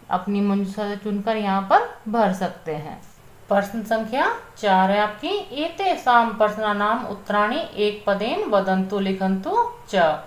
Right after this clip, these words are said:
यह जो आपके इन्होंने प्रश्न दिए हुए हैं, इनके प्रश्नों के उत्तर आपको एक पद में देने हैं।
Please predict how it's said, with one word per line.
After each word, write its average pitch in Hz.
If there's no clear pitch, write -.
यह 202
जो 214
आपके 214
इन्होंने 269
प्रश्न 196
दिए 220
हुए 220
हैं, 370
इनके 202
प्रश्नों 208
के 208
उत्तर 208
आपको 202
एक 196
पद 202
में 302
देने 190
हैं। 151